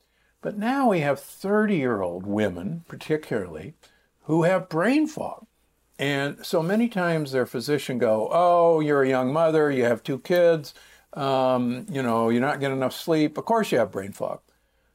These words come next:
But when we see these people, 'cause they're not getting any better, and we actually do these tests, they light up, you know, their blood-brain barrier with all these inflammatory markers, and we see this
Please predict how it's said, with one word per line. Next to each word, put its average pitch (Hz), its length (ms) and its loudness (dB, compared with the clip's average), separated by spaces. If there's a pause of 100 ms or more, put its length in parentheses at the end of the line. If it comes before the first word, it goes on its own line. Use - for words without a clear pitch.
(140)
But - 160 -4
when 143 340 -4 (200)
we 143 140 -6
see 269 400 0
these 110 280 -2
people, 107 640 -12
'cause 123 260 -8
they're 117 140 -2
not 160 400 -2
getting 113 300 0
any 95 160 -6
better, 101 500 0 (260)
and 123 320 -4
we 127 240 -4
actually 127 420 -6 (100)
do 247 240 0
these 101 320 -6
tests, - 400 -12 (680)
they 143 380 0
light 139 540 2
up, 156 300 0 (140)
you 113 140 -8
know, 110 260 0
their 107 300 4
blood-brain 113 680 0
barrier 117 720 2
with 107 320 2
all 101 220 2
these 143 240 -4
inflammatory 107 680 -4
markers, 101 500 -6
and 135 160 -6
we 165 80 -6
see 202 600 -4
this 120 320 -2